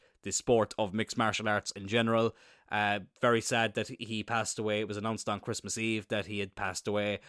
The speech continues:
Look, I know he had some struggles with, uh, with addiction and stuff, and, you know, he wasn't doing too great from what I know, uh, towards the end of his life, but n-, not a nice thing to hear at all, to hear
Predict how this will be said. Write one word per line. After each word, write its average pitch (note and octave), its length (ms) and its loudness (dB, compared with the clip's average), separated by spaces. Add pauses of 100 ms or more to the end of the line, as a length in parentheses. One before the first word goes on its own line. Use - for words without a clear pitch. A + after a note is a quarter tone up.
(160)
Look, A#2 160 0
I A2+ 60 4
know A2+ 140 2
he A2 100 4
had G#2+ 160 2
some G#2 140 -8
struggles G#2+ 500 -2
with, G#2+ 260 -4
uh, G2+ 280 0
with G2 120 -6
addiction G2+ 400 -4
and G2 120 -4
stuff, G2 340 -2
and, F#2+ 240 -8 (540)
you G2+ 80 -2
know, G2+ 100 -2
he G2+ 80 -2
wasn't G2+ 380 0 (680)
doing B2+ 340 2
too D3 260 6
great B2 280 4
from B2 160 -2
what A#2 120 6
I A2+ 120 6
know, G#2+ 420 4
uh, G2 160 -2
towards G#2 360 -2
the A2 100 0
end G#2 100 -2
of F#2+ 80 -8
his F#2+ 100 -6
life, F#2+ 320 0
but G2+ 160 -2 (120)
n-, F#2+ 240 -10
not A#2 180 2
a G#2+ 60 0
nice G2+ 260 -2
thing G#2 160 -6
to F#2+ 100 -8
hear G2 160 -2
at F#2+ 80 0
all, F#2+ 200 2
to F#2+ 120 -8
hear F#2 320 -2